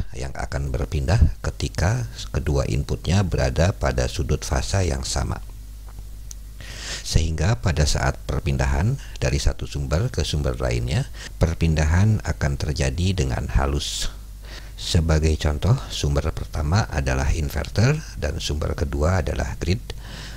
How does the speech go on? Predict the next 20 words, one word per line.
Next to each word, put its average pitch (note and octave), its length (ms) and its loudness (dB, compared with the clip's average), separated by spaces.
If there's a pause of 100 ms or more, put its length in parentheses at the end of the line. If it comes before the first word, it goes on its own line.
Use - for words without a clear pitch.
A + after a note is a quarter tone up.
(120)
Masing-masing D#2+ 720 2
merupakan D2+ 640 2
pembangkit C2 480 -2 (160)
dengan D2 400 2
frekuensinya B1 640 -2
sendiri. D2 480 0 (880)
Rangkaian D#2 480 4
ini F2+ 320 4
jika E2 240 4
diperintahkan C#2+ 880 2
untuk C#2+ 240 -2
berpindah D#2 720 0
dari C2+ 160 2
sumber C#2 400 0
pertama C2+ 560 0
ke A#1 240 0
sumber C2+ 400 -2
kedua C#2 320 2 (240)
atau - 320 -2
sebaliknya, C#3 720 0